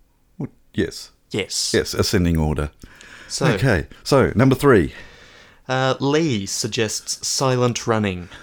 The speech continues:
Speaker 1: Lee suggests Silent Running, a, a very, very low-hanging fruit. I cannot, of, uh, all of the nonsense that he spewed forth, uh,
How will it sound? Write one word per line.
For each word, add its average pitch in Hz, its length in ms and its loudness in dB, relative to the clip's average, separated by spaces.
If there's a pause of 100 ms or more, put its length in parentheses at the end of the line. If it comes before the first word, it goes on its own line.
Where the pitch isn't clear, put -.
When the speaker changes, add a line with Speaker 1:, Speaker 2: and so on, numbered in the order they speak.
(100)
Speaker 1:
Lee 98 280 6
suggests 92 400 0
Silent 95 400 4
Running, 110 600 4
a, 87 360 4
a - 100 -2
very, 98 340 4
very 92 260 4
low-hanging 90 600 4
fruit. - 680 -2
I 85 240 0
cannot, 92 480 -2 (480)
of, 107 260 2 (240)
uh, - 120 -6 (180)
all 156 340 8
of 151 80 4
the 135 80 6
nonsense 117 960 4
that - 180 -4
he 95 160 0
spewed 151 800 0
forth, 98 640 2 (420)
uh, 92 240 4